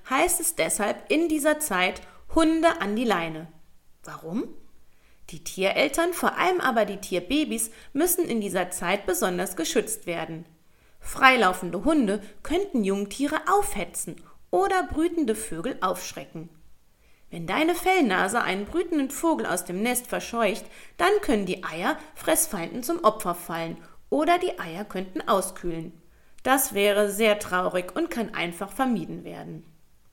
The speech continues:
Ein Hund, der im Jagdfieber ist, weil er einen interessanten Wildgeruch in die Nase bekommen hat und quer durchs Feld hetzt, ist also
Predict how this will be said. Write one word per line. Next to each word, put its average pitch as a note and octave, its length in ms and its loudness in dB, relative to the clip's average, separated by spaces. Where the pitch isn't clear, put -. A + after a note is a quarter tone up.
Ein E3 300 -6
Hund, C4+ 320 4
der F#3 140 0
im F3 140 -4
Jagdfieber G3+ 680 -2
ist, A3+ 200 0
weil D#4 240 6
er A#3 200 4
einen F#3+ 180 2
interessanten F#3 680 -4
Wildgeruch C#4 520 2
in F#3 120 -8
die F3+ 100 -4
Nase F3 340 -2
bekommen F#3+ 480 -4
hat A3+ 180 -4
und B3 240 -4
quer D#4+ 520 4
durchs F4 260 0
Feld C4 340 2
hetzt, - 280 -4
ist - 320 -2
also F3+ 320 0